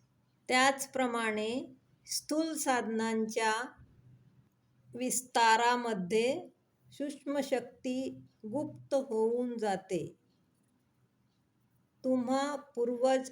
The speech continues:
आत्म्यांची अलौकिकता सूक्ष्म शक्ती आहे. सगळ्यांना असा अनुभव आला पाहिजे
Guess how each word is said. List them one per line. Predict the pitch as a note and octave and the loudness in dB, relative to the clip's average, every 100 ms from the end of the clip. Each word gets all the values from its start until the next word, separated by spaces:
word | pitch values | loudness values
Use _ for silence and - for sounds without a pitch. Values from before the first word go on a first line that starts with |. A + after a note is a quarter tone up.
| - | -2
आत्म्यांची | A3 - A#3 B3+ C4 B3+ - G#3 E3+ - - - - - - - - _ _ _ _ _ _ _ _ _ _ _ _ _ _ - | 0 0 -4 0 0 0 -4 -6 -8 -12 -20 -20 -20 -20 -20 -20 -20 _ _ _ _ _ _ _ _ _ _ _ _ _ _ -4
अलौकिकता | B3 C4 C#4 C#4 C4+ C#4 C4+ C#4 - C4 - - _ _ _ | 0 4 4 4 0 -6 -6 -8 -2 0 0 -4 _ _ _
सूक्ष्म | - C4+ - - C4+ | -8 -8 -8 -6 -4
शक्ती | C4 A#3 - _ B3 A#3+ - | -4 -6 -8 _ -8 -6 -6
आहे. | G3 F3+ E3 D#3 _ _ _ _ _ _ _ _ _ _ _ _ _ _ _ | -4 -4 -6 -10 _ _ _ _ _ _ _ _ _ _ _ _ _ _ _
सगळ्यांना | - A#3+ A#3 G#3 C4+ C#4 C#4 C#4 C#4+ C#4+ - _ - | -8 -6 -4 2 2 2 2 0 0 -4 -10 _ -4
असा | A#3+ A#3+ C#4 D4 | -4 0 -2 0
अनुभव | C#4+ B3+ B3 A#3 B3+ | 2 2 2 2 0
आला | - - G#3 G#3+ G#3+ | -2 -4 -2 0 -2
पाहिजे | - A#3 A#3 G3 F3+ G#3 C4+ - | -4 -2 0 0 0 0 -2 -8